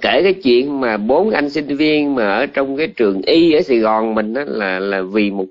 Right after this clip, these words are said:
cái hoàn cảnh làm sao đó mà được, ờ,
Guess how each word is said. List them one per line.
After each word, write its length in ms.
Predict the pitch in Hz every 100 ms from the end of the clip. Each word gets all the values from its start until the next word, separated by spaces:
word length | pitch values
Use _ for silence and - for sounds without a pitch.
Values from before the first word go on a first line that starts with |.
| _
cái 280 | 95 95 95 - - - _ - 156 160 160 160 160 160 160 156 156 156 151 151 143
hoàn 240 | 139 104 104
cảnh 140 | 98
làm 120 | 220
sao 380 | 117 - 160 156
đó 160 | 160 190 - _
mà 220 | 98 117
được, 420 | 107 110 107 - -
ờ, 760 | 127 123 117 113 110 107 107